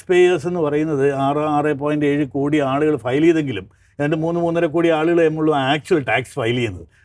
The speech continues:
അപ്പോൾ ഇതിൻ്റെ ഒരു ഇമ്പാക്റ്റ് എന്ന് പറയുന്നത് ഇനി അവരുടെ ഫാമിലിയും കൂടെ ആണെങ്കിൽ ഏഴ്, ഒരു പത്ത് കോടി ആളുകളെ മാത്രം ഇമ്പാക്റ്റ് ചെയ്യുന്നതാണ് ഈ ഇൻകം ടാക്സിൻ്റെ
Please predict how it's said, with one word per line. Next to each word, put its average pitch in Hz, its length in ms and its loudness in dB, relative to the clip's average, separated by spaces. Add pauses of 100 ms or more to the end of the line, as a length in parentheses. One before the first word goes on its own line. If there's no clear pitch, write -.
(360)
അപ്പോൾ 170 120 4
ഇതിൻ്റെ 233 240 2
ഒരു 254 60 -2
ഇമ്പാക്റ്റ് 240 560 0
എന്ന് 247 140 -2
പറയുന്നത് 214 500 0
ഇനി 214 160 -4
അവരുടെ 208 280 -2
ഫാമിലിയും 202 480 -2
കൂടെ 202 140 -2
ആണെങ്കിൽ 202 240 0
ഏഴ്, 202 180 6
ഒരു 208 240 4
പത്ത് 190 260 -4
കോടി 202 240 4
ആളുകളെ 196 420 4
മാത്രം 185 520 -4
ഇമ്പാക്റ്റ് 185 560 -2
ചെയ്യുന്നതാണ് 170 680 -2
ഈ 156 100 -4
ഇൻകം 180 400 -4
ടാക്സിൻ്റെ 170 640 -4